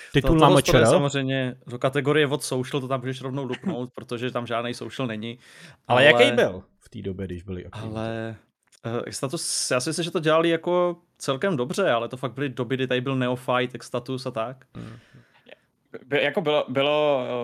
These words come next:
Speaker 3: eh, bylo to dobrý, ale mě tak nás tam spíš zajímá, jakože konec, nebo?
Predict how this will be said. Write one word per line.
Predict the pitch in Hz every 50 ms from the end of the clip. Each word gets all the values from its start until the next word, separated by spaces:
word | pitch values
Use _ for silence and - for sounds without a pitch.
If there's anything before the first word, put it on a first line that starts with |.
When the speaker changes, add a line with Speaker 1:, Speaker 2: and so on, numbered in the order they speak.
| 120 117
Speaker 3:
eh, | 113
bylo | 110 120 127 139
to | 135 180
dobrý, | 143 131 117 113 127 127 127 123 127 127 -
ale | - 123 120 120 120 120 123 120 120 120
mě | 120 127 127
tak | 127 135 - - -
nás | 135 127 127 127 -
tam | - 135 127
spíš | 127 - - 131 123
zajímá, | 123 117 120 120 123 120 120 117
jakože | 117 113 - - 123 110 123 120 117 117 117 113 113 117 _ _ _ _ _ _ _ -
konec, | - 120 139 196 208 - -
nebo? | - 120 113 110 139 170